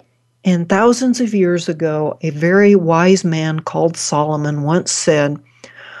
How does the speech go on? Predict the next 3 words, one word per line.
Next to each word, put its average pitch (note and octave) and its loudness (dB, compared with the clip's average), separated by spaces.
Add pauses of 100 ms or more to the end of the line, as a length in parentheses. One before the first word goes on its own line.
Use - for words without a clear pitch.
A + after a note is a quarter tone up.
(1300)
"Guard G3+ 4
your G#3+ 2
heart, - -6